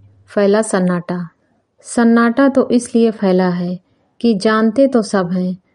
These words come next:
पर बोलना कोई नहीं चाहता। स्कूलों में कैसा खाना मिल रहा है,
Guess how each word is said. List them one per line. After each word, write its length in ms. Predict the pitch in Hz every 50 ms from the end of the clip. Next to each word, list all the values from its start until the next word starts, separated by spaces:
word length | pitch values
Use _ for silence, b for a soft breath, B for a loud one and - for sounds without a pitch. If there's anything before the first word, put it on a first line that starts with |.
| _ _ _ _ _ -
पर 260 | 226 233 247 254 247 247 b b b _ -
बोलना 420 | 196 202 202 214 220 226 247 262 254
कोई 280 | 254 - 196 190 190
नहीं 240 | 185 185 185 190 185
चाहता। 460 | 180 - 180 175 175 - 185 180 180 175 _ _ _ _ _ _ _ _ _ _ -
स्कूलों 600 | 226 220 - - - - 254 254 254 269 302 311
में 160 | 294 285 285
कैसा 340 | 277 233 226 220 - - 269
खाना 360 | 262 - - 214 208 226 240
मिल 240 | 233 208 190 185 180
रहा 220 | 180 170 170 170
है, 240 | 170 160 175 185 175